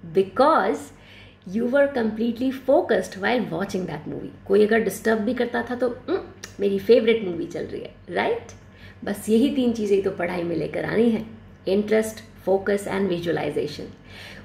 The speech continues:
उसके बाद ना केवल आपकी productivity बढ़ेगी, आपको पढ़ने में मज़ा आएगा और साथ ही साथ आप जो भी याद करोगे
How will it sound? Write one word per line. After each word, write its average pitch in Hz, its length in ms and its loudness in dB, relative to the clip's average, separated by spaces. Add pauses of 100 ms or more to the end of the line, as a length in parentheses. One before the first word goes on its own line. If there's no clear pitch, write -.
उसके 294 280 4
बाद 226 380 0 (140)
ना 247 320 2
केवल 349 320 0
आपकी 226 280 0
productivity 220 640 -2
बढ़ेगी, 185 520 0 (280)
आपको 254 220 -2
पढ़ने 254 340 -2
में 302 120 0
मज़ा 247 280 0
आएगा 226 380 -4 (580)
और 247 460 2 (460)
साथ 285 240 4
ही 392 100 12
साथ 269 280 0
आप 277 240 -2
जो 277 140 0
भी 320 220 6
याद 226 260 2
करोगे 170 400 -2